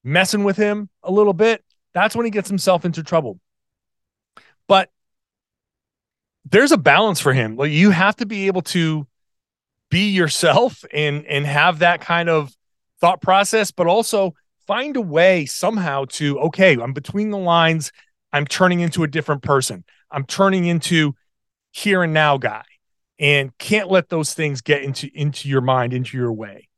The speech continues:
And I thought he, I think he's doing a much better job of that this year. Like I've said, like I just said, uh, in the past, when he's had a bad game, when he's thinking and he's kinda out of it,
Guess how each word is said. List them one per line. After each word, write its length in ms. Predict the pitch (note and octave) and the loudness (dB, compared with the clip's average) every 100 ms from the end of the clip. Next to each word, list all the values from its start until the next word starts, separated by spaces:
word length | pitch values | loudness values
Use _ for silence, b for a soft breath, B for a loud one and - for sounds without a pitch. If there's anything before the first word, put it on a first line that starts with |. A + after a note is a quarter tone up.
| _ _ _ _ _ _ - | _ _ _ _ _ _ 0
And 100 | G#3+ | 2
I 40 | |
thought 200 | A#3 A3 | 6 4
he, 140 | F#3+ F#3+ | 4 0
I 80 | F#3 | 0
think 220 | A3+ G3+ | 0 -2
he's 120 | F#3 | -2
doing 220 | D3 E3+ | 0 0
a 60 | C#3 A2+ F3+ F3+ | -2 -6 -8 2
much 240 | G3+ - | 2 2
better 160 | D#3+ C3 | -2 0
job 260 | C3+ B2 | 0 0
of 120 | A#2 | -2
that 180 | A#2 G#2+ | -12 -14
this 220 | G#2+ - | -16 -18
year. 200 | - - _ _ - | -18 -20 _ _ -2
Like 160 | G3+ G#3 | 0 2
I've 120 | G3 | 2
said, 360 | - F3+ F3 D3 _ _ _ - | 4 4 4 0 _ _ _ -4
like 160 | D3+ | 0
I 60 | D3+ | 0
just 240 | D3+ D3+ | -2 -2
said, 400 | D#3 C#3 C3 B2 _ _ _ C#3 | 2 4 2 -2 _ _ _ -4
uh, 340 | B2+ B2 A#2 - _ _ _ _ _ _ - | -2 -2 -6 -14 _ _ _ _ _ _ 2
in 100 | G3+ | 4
the 60 | |
past, 560 | G3+ B3 C4+ B3+ - - _ _ _ _ _ _ _ _ _ _ _ _ _ _ | 6 4 4 0 -8 -16 _ _ _ _ _ _ _ _ _ _ _ _ _ _
when 180 | D#3 E3+ | -6 -2
he's 200 | G3+ G#3+ | 0 0
had 140 | G3+ | 2
a 60 | F3 | 2
bad 340 | C3+ E3 D#3+ | 4 4 4
game, 440 | D3 D3+ D#3 D#3+ D3+ _ - | 0 -2 -2 -6 -12 _ -6
when 140 | C#3+ | -2
he's 180 | D3+ - | -2 -4
thinking 480 | - E3+ E3 D#3+ D#3+ | 0 0 2 2 2
and 100 | C3+ | 2
he's 220 | C#3+ C3 | 0 -2
kinda 220 | D3+ C#3 | -2 0
out 200 | C3 C#3+ | 2 2
of 120 | D3+ | 4
it, 180 | D3+ D#3 | 2 0